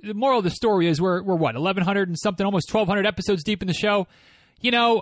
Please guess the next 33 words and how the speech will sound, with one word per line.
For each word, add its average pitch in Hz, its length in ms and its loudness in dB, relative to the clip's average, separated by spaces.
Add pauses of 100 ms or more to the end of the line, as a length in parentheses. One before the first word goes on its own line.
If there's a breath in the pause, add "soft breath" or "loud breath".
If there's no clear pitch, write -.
(140)
I 208 120 4
appreciate 240 840 2
those 226 260 2
of 196 80 0
you 233 160 2
that 214 80 2
have 180 140 0
gone 214 240 2
back 214 280 0
to, 208 80 -2
like, 196 460 -2 (500)
episode 165 540 0
one 180 280 2 (120)
<laughs> - 120 -18
and 160 200 -2
have 151 140 -4
listened 185 240 -4
to 139 100 -6
a 151 80 0
good, 165 240 -2
gr-, 175 140 -4
I 151 100 0
don't 170 100 2
know 160 100 0
why 165 180 2
you 190 100 0
would 190 100 0
do 226 140 2
that, 156 160 2
but 185 100 -2
if 226 80 -2
you 247 60 -4
did, 214 380 0